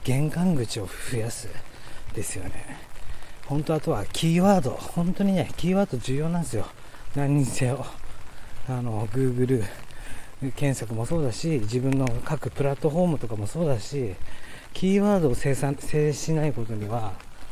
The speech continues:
あのー、何もね、えー、作ったところで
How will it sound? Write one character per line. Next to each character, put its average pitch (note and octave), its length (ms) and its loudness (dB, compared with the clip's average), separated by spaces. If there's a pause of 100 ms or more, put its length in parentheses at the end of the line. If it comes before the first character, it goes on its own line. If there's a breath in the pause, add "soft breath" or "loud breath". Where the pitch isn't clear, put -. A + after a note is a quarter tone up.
(300 loud breath)
あ B2+ 100 -2
の G#2+ 540 -2 (220)
ー、 - 20 4
何 D3 160 4
も D3+ 160 2
ね、 A#2+ 260 0 (680 loud breath)
え A2+ 280 -2
ー、 - 80 -10
作 - 140 -2
っ - 40 -2
た A#2+ 140 -2
と G#2 120 -6
こ G2+ 100 -2
ろ G#2 60 0
で F2+ 260 -2